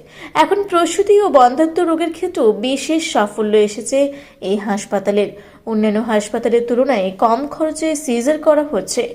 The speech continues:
সম্প্রতি একেবারে কম খরচে স্থানীয় এক প্রসূতি মায়ের সিজার করা হয়েছে এবং নবজাতক সম্পূর্ণরূপে সুস্থ রয়েছেন।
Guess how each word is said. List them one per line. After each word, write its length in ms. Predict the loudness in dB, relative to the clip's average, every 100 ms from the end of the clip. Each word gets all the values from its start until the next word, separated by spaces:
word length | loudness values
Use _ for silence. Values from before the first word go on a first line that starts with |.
| -14 -20 -20
সম্প্রতি 520 | -4 2 2 4 4 6
একেবারে 560 | 4 4 2 2 0
কম 360 | 4 6 6 2
খরচে 420 | -4 -4 -2 -4
স্থানীয় 460 | 0 0 2 4 4
এক 180 | 4 0
প্রসূতি 400 | -2 -2 -6 -4
মায়ের 260 | 0 0
সিজার 360 | -2 -4 -2 -2
করা 260 | 2 2 2
হয়েছে 460 | 0 0 -2 -4 -4 -10 -20 -12 -2
এবং 320 | 2 2 0 2
নবজাতক 840 | 2 4 2 2 2 2 0 -4 -18 -20 -20 _
সম্পূর্ণরূপে 960 | -12 2 4 4 4 0 2 0 0 -2
সুস্থ 440 | -4 -8 -8 -6
রয়েছেন। 460 | -2 0 -2 -6